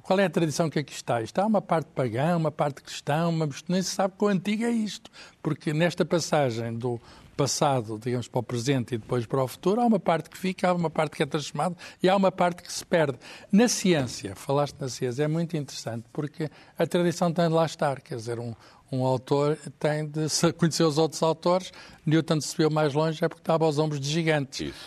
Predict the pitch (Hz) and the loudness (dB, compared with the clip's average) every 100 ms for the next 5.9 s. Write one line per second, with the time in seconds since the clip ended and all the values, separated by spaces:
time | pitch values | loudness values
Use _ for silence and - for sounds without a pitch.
0 | - 185 190 170 127 127 - 156 - - | -2 2 4 4 2 0 0 -2 -6 -20
1 | _ - 175 208 - 208 262 220 233 - | _ 2 4 2 2 2 4 2 0 -8
2 | - - 170 - - 170 175 190 214 214 | -10 -2 -2 -2 0 4 4 4 2 2
3 | 214 - 196 180 196 202 190 175 190 190 | 0 0 4 6 4 2 2 4 4 2
4 | 202 196 185 - 208 202 - 156 147 139 | 2 0 0 0 0 0 -2 0 2 0
5 | 139 - - _ 147 143 139 135 | -4 -10 -20 _ 0 2 4 0